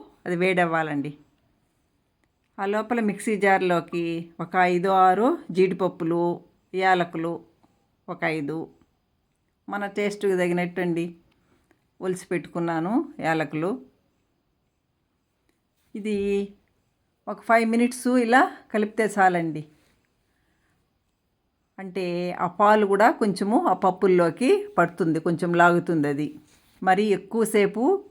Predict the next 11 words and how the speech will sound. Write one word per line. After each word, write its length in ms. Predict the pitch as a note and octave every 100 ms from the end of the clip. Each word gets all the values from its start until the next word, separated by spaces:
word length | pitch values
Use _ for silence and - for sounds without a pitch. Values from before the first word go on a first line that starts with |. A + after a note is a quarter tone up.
| _ _ _ _ _ _ _ _ F#3+
కాగాల్సిన 540 | F3+ F3 F3 F3 F3 E3
అవసరము 420 | D#3+ F#3 F3+ A#3+ F4+ - - E3
లేదు. 240 | D#3+ - - _ _ _ _ _ _ _ _ _ _ _ _ _ _ _ _ _ _ _ _ _ _ _ _ _ _ _ _ _ _ _ _ _ _ _ _ _ _ _ A3+
మళ్ళా 160 | A3+ A3+
తీసి 200 | B3 A#3+ A3+
దాన్ని 180 | A#3 A3+
పక్కన 260 | G3+ F#3+ A3+ G#3+
పెట్టుకుని 420 | G#3+ - G3 E3+ E3+ F3 E3+ - E3+
బాగా 240 | F3+ F#3+ C4 D4 -
చల్లారిన 480 | F#3+ F#3+ G3+ G3+ F#3+
తర్వాత 400 | F#3+ F#3 F#3 F#3